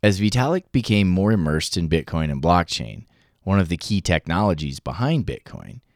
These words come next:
he developed some keen insights and ideas that would pave the way for a new and different kind of blockchain. A true visionary, Vitalik sought ways to improve the young and mostly fringe Bitcoin technology.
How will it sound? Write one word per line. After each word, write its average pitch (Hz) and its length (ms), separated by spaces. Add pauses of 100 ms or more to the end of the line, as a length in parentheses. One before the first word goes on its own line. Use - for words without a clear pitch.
(280)
he - 140
developed 147 420
some 135 200
keen 135 360
insights 101 600
and 82 80
ideas 82 600 (260)
that 78 120
would 87 160
pave 110 320
the 117 100
way 85 280
for 82 240
a 80 80
new 104 360
and 87 220
different - 400
kind 95 340
of 62 140
blockchain. - 560 (1200)
A 85 60
true 165 280
visionary, 82 640
Vitalik 110 540
sought 101 300
ways 85 300
to 87 180
improve 98 460
the 80 80
young 98 340
and 76 120
mostly 98 400
fringe 82 640
Bitcoin 73 420
technology. 85 840